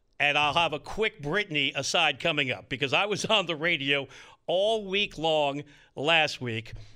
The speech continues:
I had the misfortune of clicking on Twitter before I started my show. I saw the erroneous early report that Britney got smacked and was knocked down, and I know my weaknesses. Suddenly, I did three hours of Britney Spears radio. Now, thankfully, that was a different program.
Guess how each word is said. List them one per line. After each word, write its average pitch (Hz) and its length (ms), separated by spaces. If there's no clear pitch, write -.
I 160 180
had 175 180
the 165 80
misfortune 202 680
of 175 140
clicking 214 360
on 165 160
Twitter 185 300
before 165 340
I 156 80
started 202 420
my 202 140
show. 127 460
I 170 120
saw 190 280
the 170 360
erroneous 226 1040
early 226 360
report 214 540
that 143 240
Britney 226 440
got 165 220
smacked 202 720
and 165 180
was 156 180
knocked 185 440
down, 226 520
and 175 200
I 175 100
know 180 240
my 254 220
weaknesses. 214 800
Suddenly, 254 420
I 208 80
did 190 180
three 208 240
hours 202 300
of 143 80
Britney 170 320
Spears 151 460
radio. 123 340
Now, 156 160
thankfully, 226 460
that 220 100
was 220 140
a 214 40
different 180 460
program. 104 480